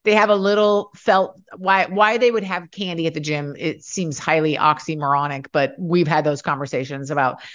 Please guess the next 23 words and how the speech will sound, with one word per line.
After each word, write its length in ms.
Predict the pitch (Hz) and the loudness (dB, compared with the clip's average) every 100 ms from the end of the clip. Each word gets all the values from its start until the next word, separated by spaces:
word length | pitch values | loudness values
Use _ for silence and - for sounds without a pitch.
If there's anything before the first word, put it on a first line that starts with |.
| - | -18
donut 520 | - 170 180 180 160 156 | -8 4 4 4 0 0
day 200 | 156 151 | 2 2
at 100 | 147 | -2
the 60 | |
gym, 320 | 147 156 143 | -4 -4 -6
so 240 | 135 190 156 | -6 -2 -2
whatever. 520 | 160 165 151 139 135 - - - - _ | 0 2 4 2 -2 -6 -18 -18 -20 _
But 120 | 240 | 6
I, 220 | 220 220 - | 6 4 2
I 100 | 214 | 0
sat 300 | 196 247 247 | 4 2 4
there 160 | 202 | 4
and 120 | 190 208 | 4 2
they 120 | 208 | 4
have 260 | 202 185 - _ _ _ _ _ _ _ 175 | 2 0 -8 _ _ _ _ _ _ _ -8
at 80 | |
the 60 | 165 | -2
bottom 300 | 165 175 170 | 2 2 0
this 180 | 160 - | -6 -6
little 220 | 180 165 | -4 -4
felt 500 | - 190 180 180 - - _ _ _ _ _ - | 0 2 2 0 -10 -20 _ _ _ _ _ -6
Halloween 960 | 175 175 180 175 170 170 170 165 160 156 - | -2 0 2 2 0 -4 -4 -6 -8 -12 -4
pumpkin. 460 | 202 180 156 156 | 0 2 2 2